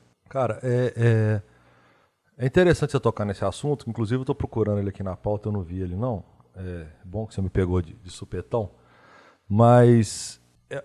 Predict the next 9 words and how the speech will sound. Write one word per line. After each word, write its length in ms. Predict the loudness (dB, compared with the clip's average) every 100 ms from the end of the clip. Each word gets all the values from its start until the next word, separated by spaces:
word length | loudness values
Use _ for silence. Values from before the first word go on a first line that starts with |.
| -2
é 80 | 0
uma 180 | 2
coisa 480 | 0 0 0 0 -2
que 540 | -6 -8 -6 -6 -8 -6
eu 200 | -4 -4
venho 400 | -4 -4 -4 -6
trabalhando 1200 | -6 -2 -2 0 -2 -2 -2 -2 -2 -4 -8 -10
e 240 | -12 -10 -10
estudando 1120 | -14 -14 -10 -6 -4 -2 0 -2 -2 -4